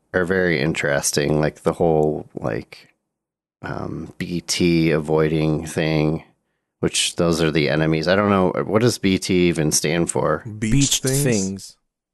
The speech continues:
Speaker 2: Yeah.
Speaker 1: What is it?
Speaker 3: Beached things.
Speaker 1: Oh, really? Okay.
Speaker 3: Yes.
Speaker 1: Not, not Brian Transos or whatever.
Speaker 3: Right.
Speaker 1: <laughs> Is that, that dude we saw? <laughs>
Speaker 3: Who?
Speaker 2: Who? <laughs>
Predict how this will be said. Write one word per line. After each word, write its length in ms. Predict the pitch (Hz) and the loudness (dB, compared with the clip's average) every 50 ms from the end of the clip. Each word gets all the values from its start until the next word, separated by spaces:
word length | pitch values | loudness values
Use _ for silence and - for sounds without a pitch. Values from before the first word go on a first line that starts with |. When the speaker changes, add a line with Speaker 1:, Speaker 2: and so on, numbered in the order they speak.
| _ _ | _ _
Speaker 2:
Yeah. 260 | 98 92 85 90 92 - _ _ _ _ _ _ _ _ _ | -12 -12 -12 -12 -16 -20 _ _ _ _ _ _ _ _ _
Speaker 1:
What 160 | - 90 92 | 0 2 2
is 160 | 117 120 - 170 | 2 2 2 2
it? 200 | 180 180 - _ _ _ _ _ - 117 104 - | 2 0 -2 _ _ _ _ _ -14 -14 -8 -2
Speaker 3:
Beached 520 | - 135 156 156 - - - - - - - - | 0 0 0 0 -2 -4 -4 -4 -8 -12 -14 -18
things. 600 | - - - 120 95 90 87 85 82 - - - - - - - - - _ - | -8 -4 -2 -2 0 -2 -4 -6 -8 -10 -12 -14 -16 -20 -20 -20 -20 -14 _ -2
Speaker 1:
Oh, 180 | 95 92 78 | 0 0 2
really? 340 | 73 76 78 85 95 98 101 - - - | 2 2 2 2 2 0 -4 -8 -6 -6
Okay. 320 | 92 - - - 80 76 - | -6 -6 -4 -2 -2 0 0
Speaker 3:
Yes. 280 | - - - - - _ _ 110 | -2 -2 -6 -12 -20 _ _ 0
Speaker 1:
Not, 260 | 113 113 113 - - | 2 2 2 0 0
not 240 | 110 110 107 - - - - _ _ | -2 -2 -2 -4 -6 -10 -14 _ _
Brian 380 | - 110 101 101 101 98 98 95 | -2 0 0 0 2 2 0 0
Transos 760 | - - 95 92 92 92 92 101 98 101 98 101 101 - - | 0 -2 -2 0 0 0 2 2 2 2 2 0 0 -2 -2
or 140 | 98 95 95 | 0 0 2
whatever. 480 | 95 92 95 92 95 98 95 92 90 - _ _ _ _ _ _ _ _ _ _ _ _ _ _ _ _ 90 76 131 123 - - - | 2 2 2 2 2 2 0 0 -2 -6 _ _ _ _ _ _ _ _ _ _ _ _ _ _ _ _ -6 -6 -6 -8 -10 -14 -10
Speaker 3:
Right. 280 | 127 120 120 98 76 110 | -4 0 0 0 0 0
Speaker 1:
<laughs> 0 | |
Is 120 | 104 92 | 0 2
that, 220 | 104 95 87 90 87 | 2 2 2 2 2
that 300 | - - 98 95 78 - | 0 2 2 0 2 2
dude 220 | 87 87 87 90 | 0 0 2 2
we 120 | 90 90 85 | 0 0 0
saw? 240 | - - 101 87 - - - - | 0 0 -2 -2 -2 -8 -6 -4
<laughs> 80 | 110 101 - _ _ - _ _ _ _ _ _ - - - _ _ _ _ _ - - - | -4 -4 -4 _ _ -20 _ _ _ _ _ _ -20 -20 -20 _ _ _ _ _ -18 -10 -2
Speaker 3:
Who? 220 | - - 170 262 302 - - | 0 2 2 2 0 0 0
Speaker 2:
Who? 220 | 135 175 214 233 | 0 0 0 0
<laughs> 40 | 196 | -4